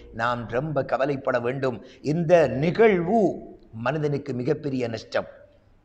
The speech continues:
நெருக்கடியான நிலைமைகள் ஏற்படுகின்ற போது நபிமார்களுடைய காலத்திலே அல்லாஹ்வுடைய வீட்டை நோக்கி செல்லுவார்கள், தொழுகையின் பக்கம் செல்லுவார்கள், அழுகையின் பக்கம் செல்லுவார்கள், இஸ்திக்பார் பக்கம் செல்லுவார்கள், அல்லாஹ்வின் பக்கம் நெருங்குவார்கள்,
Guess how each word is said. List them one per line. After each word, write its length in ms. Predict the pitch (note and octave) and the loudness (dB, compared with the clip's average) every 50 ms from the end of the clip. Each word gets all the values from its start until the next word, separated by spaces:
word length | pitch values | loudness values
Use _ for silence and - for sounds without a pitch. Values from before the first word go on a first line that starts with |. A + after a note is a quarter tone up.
| _ _ _ _ | _ _ _ _
நெருக்கடியான 960 | - F#2+ G#2+ A#2 B2 B2 C#3+ D3 C#3 - E3+ E3 E3+ F3 F3+ F#3 F#3+ G3+ G3+ F3+ | -12 -6 -4 -2 -2 -2 -2 -4 0 2 2 2 4 4 4 4 4 4 2 2
நிலைமைகள் 520 | D#3+ D#3+ F3 F#3 F#3 F#3+ F#3+ - G3 F3+ | 2 4 4 4 4 2 2 2 2 4
ஏற்படுகின்ற 580 | F3+ F#3 F3+ F3+ F#3+ F#3 F#3+ E3 F#3+ F3 F#3 F#3+ | 2 2 2 2 0 0 2 2 0 2 2 2
போது 240 | F3 G3+ G3+ G3 | 4 4 2 4
நபிமார்களுடைய 760 | F3+ E3+ E3 F3+ F#3+ F#3 F#3 F#3 F3 F3 F3+ F3+ F3 F3 E3+ | 2 2 0 2 2 2 2 2 2 2 2 2 2 2 2
காலத்திலே 640 | E3+ E3 E3+ F3 F#3+ F#3+ F3+ C#3+ - F#3 G3+ A3 A3+ | 4 6 6 6 6 4 2 0 0 2 4 6 6
அல்லாஹ்வுடைய 540 | F#3 - F#3 G3 G#3 G#3 G3 G3 F#3+ F3+ E3+ | 6 6 6 4 4 4 4 2 2 2 0
வீட்டை 320 | F3 A3 A3 - G#3 G3 | 0 0 0 2 2 2
நோக்கி 240 | F#3+ F#3 F3+ D3 E3 | 4 2 -2 -4 -6
செல்லுவார்கள், 720 | D#3+ C3+ E3+ E3 D#3+ D#3+ D#3+ D#3 D3+ D3 C#3 D3 D3 A#2 - - - - - - - - _ _ - | -6 -6 -6 -4 0 2 4 4 4 4 0 -4 -6 -6 -10 -14 -18 -20 -20 -20 -20 -20 _ _ -4
தொழுகையின் 400 | - D#3 E3 G3 F#3+ G3 G3+ G3+ | 2 4 4 6 6 6 6 6
பக்கம் 320 | F3+ F#3 F3+ - F3+ F3 D3 | 4 4 4 4 2 0 0
செல்லுவார்கள், 580 | E3 E3 E3 E3+ E3 D#3+ D#3 D3 C#3+ E3+ F#3+ | 0 0 2 4 6 6 6 6 4 2 4
அழுகையின் 440 | F#3 D#3 C#3+ F3+ F3 G3+ G#3 G#3+ G3 | 4 4 4 4 2 2 2 2 2
பக்கம் 320 | E3 F#3 F#3 - F3+ F3+ | 2 2 2 0 -2 -2
செல்லுவார்கள், 800 | D3 E3+ E3 E3 E3+ E3 E3 D#3+ D#3 D3 C#3+ F3+ F#3+ F#3 E3+ D3 C3+ | 0 0 0 2 4 6 6 6 6 4 0 -2 -2 -2 -4 -6 -6
இஸ்திக்பார் 560 | C#3 C#3 - - F#3+ E3 F3 G3 G#3+ A3 A3 | -6 -6 -4 -4 -4 0 4 6 6 6 6
பக்கம் 320 | G3+ G3 - - G3 F3+ | 4 2 0 -2 -2 -2
செல்லுவார்கள், 560 | D3 F3 F3 E3+ E3+ E3 E3+ E3 D#3+ E3 F#3 G3 | 0 -2 0 2 4 6 6 6 6 4 4 4
அல்லாஹ்வின் 460 | F#3 D#3+ D#3 F3 G3 G3+ G3 G3 F#3+ | 4 4 6 4 4 4 4 4 2
பக்கம் 340 | F3 F#3+ F#3 - F3 E3 D#3+ | 2 2 2 0 -2 0 0
நெருங்குவார்கள், 840 | D#3+ E3+ G3 G3 E3+ F3+ F3+ F3 E3 D#3+ D#3 - G#3+ G#3+ G3 - | 2 2 2 2 2 6 6 6 6 6 4 2 2 2 0 -2